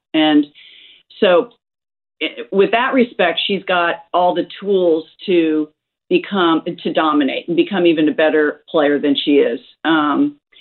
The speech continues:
in saying that, John made a, a, a big point, and she's had a lot of changes in her life.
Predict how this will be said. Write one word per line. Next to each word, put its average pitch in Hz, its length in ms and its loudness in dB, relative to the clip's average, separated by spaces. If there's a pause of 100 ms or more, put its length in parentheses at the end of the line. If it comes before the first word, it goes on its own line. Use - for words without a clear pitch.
(480)
in 196 280 2
saying 226 340 2
that, 160 400 0 (920)
John 196 380 -2
made 185 440 -2
a, 156 40 -4
a, 165 80 0 (120)
a 175 40 -4
big 180 480 -2
point, 208 360 0
and - 120 -10
she's 196 160 -6
had 185 120 0
a 170 40 0
lot 160 160 2
of - 60 -6
changes 156 380 -2
in 143 80 -8
her - 100 -12
life. 147 280 -2